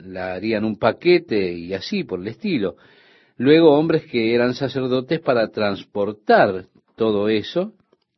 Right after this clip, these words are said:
y también hombres para instalar todo aquello. Ahora,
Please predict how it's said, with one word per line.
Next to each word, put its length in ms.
y 160
también 360
hombres 260
para 180
instalar 560
todo 240
aquello. 480
Ahora, 520